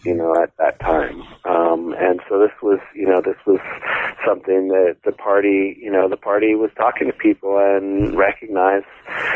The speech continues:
you know, that people were hungry, and this was something that needed to be addressed. And, and so they,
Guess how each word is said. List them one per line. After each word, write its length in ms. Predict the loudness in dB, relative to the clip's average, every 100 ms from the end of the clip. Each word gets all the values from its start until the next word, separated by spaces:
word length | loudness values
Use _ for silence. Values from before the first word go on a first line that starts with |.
| -4 -6 -8
you 120 | -4
know, 160 | 0 2
that 220 | 2 0 -4
people 300 | -8 0 2
were 120 | 2
hungry, 420 | 2 -2 0 0
and 120 | 0
this 120 | -2 -2
was 160 | 0 0 -2 -4
something 380 | -2 0 2 2
that 100 | 2
needed 280 | 2 0
to 60 | -2
be 120 | 0
addressed. 560 | 0 2 0 0 -4 -4
And, 420 | 0 0 -2 -6
and 220 | -2 -2 -2
so 140 | -2 0
they, 320 | 4 2